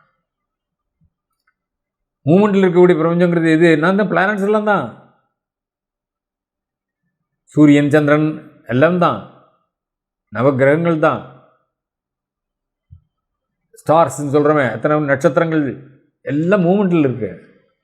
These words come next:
அத்தனை மூமெண்ட்டுகளாகவும் இருக்கக்கூடியவர் இங்க தான். அப்படி, அப்படிப்பட்ட உங்களுக்கு நமஸ்காரம். அப்போ இதையும் நினைச்சு பார்க்கணும். பூலோகத்தை மாத்திரம் பார்க்கறது இல்ல,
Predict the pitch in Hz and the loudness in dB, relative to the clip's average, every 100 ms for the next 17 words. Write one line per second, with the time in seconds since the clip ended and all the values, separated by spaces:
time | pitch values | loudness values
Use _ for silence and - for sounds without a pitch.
0 | _ _ _ _ 117 113 147 139 151 185 | _ _ _ _ -10 -4 0 2 4 4
1 | 190 180 175 185 214 226 180 190 185 190 | 2 0 0 2 2 2 0 0 2 2
2 | 196 190 185 202 180 107 - - _ _ | 2 0 0 0 0 -4 -16 -20 _ _
3 | _ _ _ _ 131 120 - 107 101 - | _ _ _ _ -4 -4 -4 -16 -18 -20
4 | _ _ _ _ _ _ _ _ _ 117 | _ _ _ _ _ _ _ _ _ -6
5 | 123 120 110 117 107 110 104 117 101 98 | -2 -2 0 0 0 -4 -4 -6 -8 -6
6 | 98 92 117 98 - _ _ _ - _ | -6 -6 -8 -12 -18 _ _ _ -20 _
7 | _ _ _ - 107 151 190 185 - - | _ _ _ -12 -6 0 0 0 -10 -20
8 | _ _ - 110 135 185 180 156 160 151 | _ _ -8 0 2 4 2 0 0 0
9 | 139 110 - - _ _ - 110 135 135 | -2 -12 -16 -20 _ _ -10 -4 0 0
10 | 139 151 160 185 170 151 139 123 117 | 0 0 0 0 0 -2 -2 -4 -4